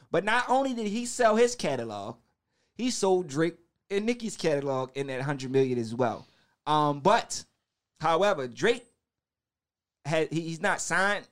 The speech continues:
to Cash Money, Young Money no more, but Nicki still is.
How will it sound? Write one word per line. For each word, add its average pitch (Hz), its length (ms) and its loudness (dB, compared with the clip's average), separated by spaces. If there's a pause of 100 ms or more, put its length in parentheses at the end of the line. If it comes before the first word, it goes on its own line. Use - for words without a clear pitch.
(140)
to 208 220 -6
Cash 208 340 -2
Money, 208 440 -8
Young 196 240 -2
Money 208 220 -2
no 208 120 -4
more, 208 280 0
but 156 140 -2
Nicki 185 260 -8
still 160 260 -4
is. 190 360 -2